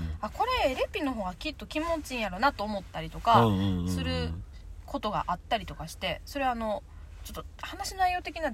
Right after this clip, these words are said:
Speaker 2: 全然盛り上がらないと思うんですけど、個人的にはすごい、あの、嬉しいことっていうか、
Speaker 1: うんうんうん。
Speaker 2: あの、新たな一つ、こう、扉が開こうとしているという感じです。
Speaker 1: おー、も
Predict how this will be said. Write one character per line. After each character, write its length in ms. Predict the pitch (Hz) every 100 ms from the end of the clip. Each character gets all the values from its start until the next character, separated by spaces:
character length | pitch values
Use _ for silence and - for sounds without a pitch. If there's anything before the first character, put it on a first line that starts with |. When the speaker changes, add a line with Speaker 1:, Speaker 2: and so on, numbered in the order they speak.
| -
Speaker 2:
全 280 | 294 330 302
然 200 | 339 269
盛 100 | 214
り 60 |
上 80 | 208
が 80 | 233
ら 80 | 262
な 100 | 233
い 60 |
と 80 | 214
思 80 | 208
う 20 |
ん 40 |
で 60 | 196
す 80 | -
け 120 | 202
ど、 140 | 202
個 180 | - 311
人 160 | 302 285
的 160 | 277
に 80 | 269
は 60 | 226
す 120 | 226
ご 160 | 208 220
い、 320 | 202 202 170 - - - -
あ 100 | 202
の、 300 | 185 185 - - - - - - - - - - - 247
嬉 200 | 254 -
し 80 |
い 40 | 170
こ 120 | -
と 120 | -
っ 20 |
て 100 | -
い 20 | 151
う 40 |
か、 220 | 160 151 -
Speaker 1:
う 60 | 120
ん 20 |
う 40 |
ん 100 | 104
う 20 | 87
ん。 40 |
Speaker 2:
あ 80 | 95
の、 200 | 85 85 85 78
新 240 | 285 277
た 120 | 214
な 260 | 202 247 - - -
一 220 | - - 226
つ、 240 | 196 175 - -
こ 200 | 208 185
う、 40 | -
扉 300 | 262 269 254
が 100 | 254
開 160 | - 359 -
こ 120 | 320
う 40 |
と 100 | 247
し 80 | 175
て 100 | -
い 80 | 240
る 100 | 220
と 120 | -
い 60 | 175
う 40 |
感 200 | 165 175
じ 80 | 160
で 100 | 156
す。 160 | - - - - - - 104
Speaker 1:
お 800 | 98 87 85 80 80 80 80 85
ー、 60 |
も 180 | 104